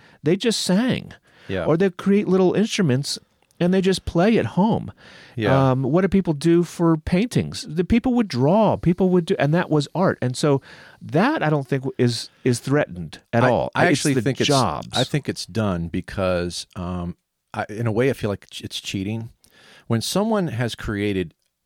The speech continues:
Speaker 2: uh, an incredible piece of art,
Speaker 1: Yeah.
Speaker 2: and they had no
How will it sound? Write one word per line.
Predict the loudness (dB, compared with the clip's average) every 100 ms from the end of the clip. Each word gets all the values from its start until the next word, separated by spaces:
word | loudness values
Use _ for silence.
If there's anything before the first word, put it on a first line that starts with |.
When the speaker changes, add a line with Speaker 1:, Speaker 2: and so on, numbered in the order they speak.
| _
Speaker 2:
uh, | -8 -6
an | -6
incredible | -6 -4 -2 0 0 -4
piece | -4 -6 -6
of |
art, | -6 -6 -8 -10
Speaker 1:
Yeah. | -2 0 0 -6 _
Speaker 2:
and | -6 -2
they | -2
had | -2 -4 -4
no | -4 0 0 0